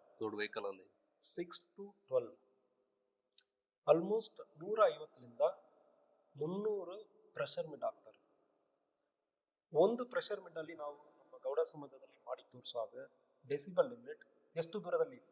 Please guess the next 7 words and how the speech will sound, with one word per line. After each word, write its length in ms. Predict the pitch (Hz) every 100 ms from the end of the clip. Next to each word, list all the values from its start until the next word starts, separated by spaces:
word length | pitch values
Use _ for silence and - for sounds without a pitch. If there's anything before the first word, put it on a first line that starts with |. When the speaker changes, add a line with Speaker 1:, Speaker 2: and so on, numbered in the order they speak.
| - _ _ _ _ -
Speaker 2:
ಪ್ರೆಷರ್ 320 | 156 - 190
ಮಿಡ್ 160 | 175 151
ಹಾಕಿರೋದ್ರಿಂದ 520 | 143 - 147 135 143
ಮೂವತ್ತು 560 | 165 147 180 202 -
ಮೀಟರ್ 380 | 143 143 170 160
ದಾಟಿ 260 | 127 151 170
ಬಂದಾದ್ಮೇಲೆ 680 | 135 123 127 - 127 156